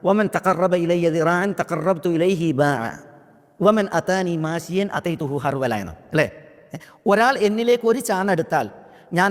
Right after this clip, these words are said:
അവനിലേക്ക് ഒരു മുഴ എടുക്കുന്നതാണ്. അള്ളാഹുവിലേക്ക് ഒരു ചാൺ എടുത്താൽ, അള്ളാഹുവിലേക്ക്. എന്താ? അള്ളാനെ വേണ്ടവർക്കേ അള്ളാഹ്ക്ക് വേണ്ടൂ. അതൊരു വലിയ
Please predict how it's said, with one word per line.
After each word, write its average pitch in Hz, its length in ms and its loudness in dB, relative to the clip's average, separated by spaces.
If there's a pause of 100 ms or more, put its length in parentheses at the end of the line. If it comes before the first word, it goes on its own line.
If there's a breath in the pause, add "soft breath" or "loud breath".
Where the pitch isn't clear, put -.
അവനിലേക്ക് 196 440 2
ഒരു 180 140 2
മുഴ 165 160 0
എടുക്കുന്നതാണ്. 139 380 -2
അള്ളാഹുവിലേക്ക് 226 760 2
ഒരു 196 120 0
ചാൺ 165 160 0
എടുത്താൽ, 135 260 -4
അള്ളാഹുവിലേക്ക്. 160 760 2 (680)
എന്താ? 127 120 -2 (400 loud breath)
അള്ളാനെ 226 440 2
വേണ്ടവർക്കേ 170 560 0 (1200)
അള്ളാഹ്ക്ക് 131 300 2
വേണ്ടൂ. 104 160 0 (1200)
അതൊരു 240 200 2
വലിയ 196 140 0